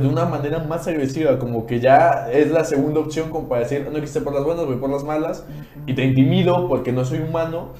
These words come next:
y todo eso. Entonces sí como que hay varios factores,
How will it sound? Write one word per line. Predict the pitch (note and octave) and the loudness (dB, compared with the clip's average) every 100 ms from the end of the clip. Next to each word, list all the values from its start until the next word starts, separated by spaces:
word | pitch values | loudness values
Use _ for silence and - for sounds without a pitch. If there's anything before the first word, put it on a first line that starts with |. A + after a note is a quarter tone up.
| - | -6
y | C3 | -2
todo | C3 D3+ D#3+ | 4 6 6
eso. | D#3 C3 | 4 -2
Entonces | C#3+ D#3 F3 G3 - | -2 -2 -2 -4 -6
sí | F3 | -8
como | G3+ G3 E3+ | -4 -2 -2
que | D#3 D3 | 2 4
hay | D#3+ D3+ B2+ | 4 0 2
varios | D3+ F#3+ A3 G#3+ | 4 4 4 2
factores, | - C3+ D3 D#3+ F#3 | 0 -2 2 4 4